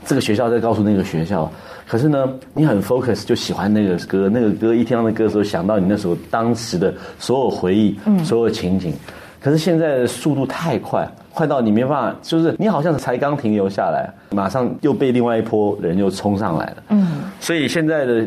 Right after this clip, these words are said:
Speaker 1: 新的音乐家会更快的成功，可是也很快的会被取代。那就是说要一直不断的推陈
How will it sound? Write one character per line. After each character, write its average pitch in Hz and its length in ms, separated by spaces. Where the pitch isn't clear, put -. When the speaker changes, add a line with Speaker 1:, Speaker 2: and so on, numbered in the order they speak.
Speaker 1:
新 135 260
的 98 420
音 123 120
乐 120 120
家 104 460
会 135 300
更 165 220
快 131 220
的 95 300
成 92 260
功， 98 220
可 110 160
是 127 140
也 123 60
很 104 160
快 110 240
的 95 80
会 127 100
被 113 80
取 110 200
代。 92 280
那 143 140
就 151 160
是 143 60
说 139 400
要 160 220
一 151 80
直 139 100
不 - 160
断 135 240
的 117 80
推 135 160
陈 110 320